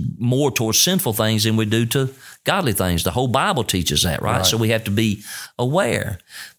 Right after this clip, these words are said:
Speaker 1: If not, the chastening hand of God comes upon you,
Speaker 2: Right.
Speaker 1: right? And that, what if it comes to your children or something in your home?
Speaker 2: Right.
Speaker 1: You know, I mean, uh, that's one of the fears I have, is I hate to see the hand of God come upon me or my family because of something that I failed to do,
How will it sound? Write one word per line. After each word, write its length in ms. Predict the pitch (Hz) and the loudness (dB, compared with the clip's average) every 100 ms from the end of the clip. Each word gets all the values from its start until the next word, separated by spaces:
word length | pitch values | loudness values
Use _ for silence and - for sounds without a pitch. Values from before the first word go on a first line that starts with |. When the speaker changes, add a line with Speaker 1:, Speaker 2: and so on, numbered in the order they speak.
| - | -4
Speaker 1:
If 200 | - 185 | -2 0
not, 300 | 180 160 165 | 0 0 -2
the 80 | 135 | 0
chastening 380 | 156 160 156 180 | 2 2 2 2
hand 100 | 185 | 0
of 60 | |
God 220 | 180 165 - | 0 -2 0
comes 200 | 127 98 | 0 0
upon 340 | - 95 101 | 0 0 0
you, 120 | - - | -4 -2
Speaker 2:
Right. 380 | 101 117 104 - | 0 0 0 -4
Speaker 1:
right? 20 | - | -4
And 160 | 107 110 | 0 0
that, 200 | 139 - | 0 0
what 160 | 160 | 0
if 100 | - 185 | 0 0
it 80 | |
comes 200 | - 180 170 | 0 0 0
to 60 | |
your 120 | 151 139 | 0 2
children 500 | - 226 170 101 92 | 2 2 2 2 2
or 60 | |
something 320 | - 139 135 | 2 2 2
in 160 | 139 139 | 2 2
your 120 | 131 | 2
home? 340 | 175 180 98 - 90 | 2 2 0 -2 0
Speaker 2:
Right. 260 | 95 85 - - | 2 0 -2 -2
Speaker 1:
You 80 | 139 | 0
know, 200 | 156 139 | 2 2
I 20 | |
mean, 280 | 127 123 117 - - - - | 2 2 0 -4 -12 -12 -6
uh, 260 | - 117 113 | -2 0 0
that's 260 | 143 170 175 | 0 2 2
one 140 | 147 | 0
of 80 | 110 | 0
the 60 | - | 2
fears 280 | 131 110 | 2 2
I 140 | 104 101 | 2 0
have, 300 | 87 95 104 | 0 0 0
is 120 | 98 | 0
I 120 | 95 | 2
hate 220 | 113 113 95 | 2 0 0
to 60 | |
see 240 | - 107 98 | 2 2 0
the 260 | 101 - 92 | -2 0 0
hand 200 | 107 92 | 2 2
of 60 | |
God 200 | 101 101 | 0 0
come 140 | - 98 | 0 0
upon 300 | - 101 98 | 0 0 2
me 100 | 98 | 2
or 80 | 92 | 2
my 160 | 92 | 0
family 360 | - 123 160 98 | 2 2 2 0
because 360 | 95 95 92 | 0 0 0
of 80 | 90 | 0
something 340 | - 98 92 87 | 0 0 0 2
that 200 | 90 - | 2 0
I 360 | 95 92 87 - | 0 0 -2 -2
failed 320 | - 98 85 | 0 0 0
to 80 | 90 | 0
do, 240 | 87 76 | 0 0